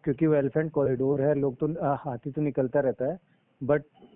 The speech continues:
जब जाएं तो कॉशियसली जाएं, धीरे-धीरे जाएं। उसमें वहाँ पे स्पीड अप करेंगे तो कभी भी कुछ सामने आया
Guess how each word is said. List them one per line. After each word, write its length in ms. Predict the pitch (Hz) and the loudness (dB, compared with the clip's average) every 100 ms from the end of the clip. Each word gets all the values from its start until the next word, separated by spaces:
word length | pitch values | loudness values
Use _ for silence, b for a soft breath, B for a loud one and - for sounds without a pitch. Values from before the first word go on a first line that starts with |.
| - | -14
जब 400 | 156 120 156 131 | -12 -2 -2 0
जाएं 360 | 143 135 170 160 | 0 2 2 0
तो 100 | 165 | -2
कॉशियसली 600 | 151 139 151 143 175 175 | 0 0 0 0 2 4
जाएं, 260 | 156 165 | 4 2
धीरे-धीरे 520 | 135 135 170 160 156 143 | 0 2 2 4 2 2
जाएं। 420 | 135 147 175 170 | 2 2 0 -2
उसमें 580 | - 135 - 170 160 160 | -4 -6 -6 -2 0 2
वहाँ 200 | 151 151 | 0 0
पे 140 | 151 | -2
स्पीड 300 | - 156 151 | -2 -2 0
अप 80 | 156 - | 0 0
करेंगे 360 | 147 151 156 | 2 2 0
तो 120 | 151 | 0
कभी 340 | 143 - 127 143 | 0 0 0 0
भी 100 | 143 | 0
कुछ 160 | 151 | -2
सामने 440 | 135 - 127 135 147 | -4 -4 -2 -2 0
आया 320 | 135 143 | 0 0